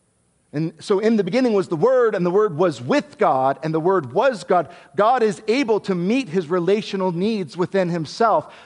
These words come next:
but he is a relational being. And this is why we start to talk about things like the Trinity. We haven't introduced the Holy Spirit yet, but we have God and we have the Word, and they're together,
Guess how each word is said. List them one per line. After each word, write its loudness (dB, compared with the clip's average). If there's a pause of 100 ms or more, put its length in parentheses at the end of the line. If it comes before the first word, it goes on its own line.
but -4
he 0
is 2
a -2
relational -2 (260)
being. -4 (1000)
And -8
this -4
is -12
why 2
we -4
start -2
to -20
talk -2
about -2
things -4
like -4
the -12
Trinity. -2
We -4
haven't -2
introduced -6
the -2
Holy -2
Spirit -4
yet, 0 (280)
but -2
we 2
have 0 (1040)
God 0 (100)
and -4
we -2
have 0
the -2
Word, -2 (480)
and 0
they're 2
together, -2